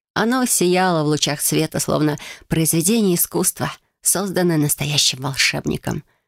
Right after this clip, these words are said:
Всё, мои глаза в тот же миг влюбились в этот шедевр. Я замерла, едва дыша. Сердце забилось сильнее, и на мгновение время словно остановилось.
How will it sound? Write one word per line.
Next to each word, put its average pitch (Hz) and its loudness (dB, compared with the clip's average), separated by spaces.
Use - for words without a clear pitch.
Всё, 254 2
мои 170 2
глаза 175 2
в - -8
тот 175 0
же 160 2
миг 208 2
влюбились 156 2
в - 2
этот 170 0
шедевр. 143 -2
Я 202 2
замерла, 190 2
едва 151 0
дыша. 151 0
Сердце 185 0
забилось 165 2
сильнее, 185 2
и 196 0
на 202 4
мгновение 196 2
время 202 2
словно 196 2
остановилось. 196 0